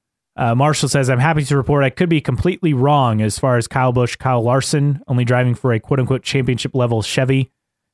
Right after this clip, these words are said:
team, the Indy five hundred. Uh, but both title winners among the options to drive the second Brian Reinbold Racing entry." So that's another person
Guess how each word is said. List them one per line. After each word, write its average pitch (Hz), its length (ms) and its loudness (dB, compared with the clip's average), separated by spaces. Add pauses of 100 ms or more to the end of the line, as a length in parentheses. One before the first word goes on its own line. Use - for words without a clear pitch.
(140)
team, 156 400 2 (160)
the 131 80 0
Indy 123 120 2
five 110 260 0
hundred. 170 380 2 (440)
Uh, 120 120 0
but 120 220 -2
both 180 540 0 (580)
title 180 280 2
winners 165 280 2
among 151 220 2
the 165 60 -2
options 151 460 0
to 131 80 -2
drive 131 260 2
the 123 100 0
second 143 420 -2
Brian 127 240 0
Reinbold 120 340 0
Racing 120 360 -2
entry." 104 280 -4
So - 140 -4
that's 110 160 -2
another 123 180 0
person 120 460 -2